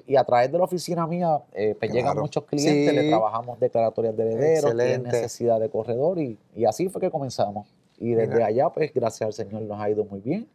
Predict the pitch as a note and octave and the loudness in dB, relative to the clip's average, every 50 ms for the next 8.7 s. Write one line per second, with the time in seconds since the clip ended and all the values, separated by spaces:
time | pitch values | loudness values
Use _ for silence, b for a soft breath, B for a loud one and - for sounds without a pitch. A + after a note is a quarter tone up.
0 | _ _ _ _ _ _ _ _ _ _ _ - F#2 G2+ G2+ G2+ - - _ _ | _ _ _ _ _ _ _ _ _ _ _ -6 -4 -4 -4 -6 -10 -12 _ _
1 | _ _ - G#2+ G#2+ G2 F#2+ G2+ G#2 G#2 F#2+ F#2+ - - G2 - - - - - | _ _ -2 -2 -2 0 0 -2 -2 -2 -2 -2 -8 -10 -12 -8 -8 -8 -6 -4
2 | G#2 - - G#2 A2 B2+ C3+ C3+ B2+ B2+ A#2+ A#2 - _ G2 G2 F#2 G2 G2 G2+ | -6 -4 -2 2 4 6 6 6 4 0 -2 -6 -8 _ -14 -12 -10 -12 -12 -12
3 | F#2+ - A#2+ C3+ C#3+ C#3 B2 - - A2+ A2+ - - - - C3 B2+ A#2 G2 - | -4 -2 0 0 0 -2 -6 -2 0 0 0 0 -2 0 2 2 2 2 -2 -6
4 | E2+ G#2 G#2+ - - G#2+ G2+ G#2 G2+ G2 G#2 G2+ G2+ G#2 G2 G2 - - G2+ G2+ | -12 -16 -16 -16 -6 -4 -2 -2 -2 -2 -2 -2 -2 -2 -4 -4 -6 -6 -4 -4
5 | G2+ G2+ G#2 G2+ - _ _ G2 G2 F#2+ F#2+ F#2 G2 G2+ F#2+ - - F2 - - | -4 -6 -6 -10 -12 _ _ -4 -2 -2 -4 -6 -8 -10 -10 -10 -12 -14 -10 -10
6 | G#2 G2 F#2+ - - G2 F#2+ - F#2 G#2+ B2+ D#3 - C#3+ C3+ - _ _ _ - | -10 -10 -10 -8 -8 -8 -8 -8 -8 -6 -4 -4 -4 -4 -6 -12 _ _ _ -14
7 | F2+ A2 C#3+ E3 F3 E3+ C#3 A#2 G#2+ G#2 A2 C3 D3 - - B2 B2+ C#3 - D3 | -10 -8 -4 -4 -2 -2 -2 -2 -2 -2 -2 0 0 0 2 2 2 2 2 2
8 | B2+ C#3 C3+ C3 A#2+ A2 B2 D3+ D#3 - - - - - | 2 2 -2 -2 -6 -4 -4 -2 -2 -2 -4 -6 -14 -20